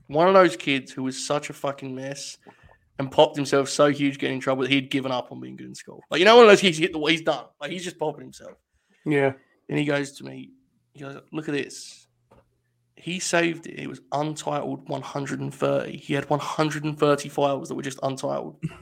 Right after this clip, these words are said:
Speaker 1: <laughs> I popped huge, but the teacher didn't see it for longer than this.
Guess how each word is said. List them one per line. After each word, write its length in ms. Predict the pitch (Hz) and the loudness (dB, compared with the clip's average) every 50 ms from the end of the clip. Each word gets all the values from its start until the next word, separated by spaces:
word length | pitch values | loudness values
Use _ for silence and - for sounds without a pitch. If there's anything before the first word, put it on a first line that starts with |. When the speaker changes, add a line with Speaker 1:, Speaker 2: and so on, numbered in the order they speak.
| - 143 - - - - | -8 -8 -8 -8 -14 -20
Speaker 1:
<laughs> 520 | _ _ _ _ - - - _ _ - - | _ _ _ _ -20 -20 -20 _ _ 4 8
I 160 | 175 196 202 | 8 8 8
popped 280 | 202 - 175 151 - - | 8 6 4 4 4 2
huge, 340 | - 175 180 156 123 107 - | 0 4 4 4 4 4 -2
but 260 | - - - - _ _ | -6 -6 -8 -10 _ _
the 100 | 143 147 | -12 -8
teacher 380 | 143 - - - 220 226 202 196 | -6 -4 0 2 2 2 2 0
didn't 160 | 185 160 135 | 0 0 2
see 140 | - - 175 | 6 6 6
it 120 | 151 120 - | 6 6 2
for 100 | - 143 | 0 2
longer 380 | 143 143 165 185 202 180 156 139 | 4 6 6 6 6 4 0 -4
than 140 | 131 139 156 | -6 -8 -14
this. 340 | - - - - - - | -16 -18 -20 -20 -20 -20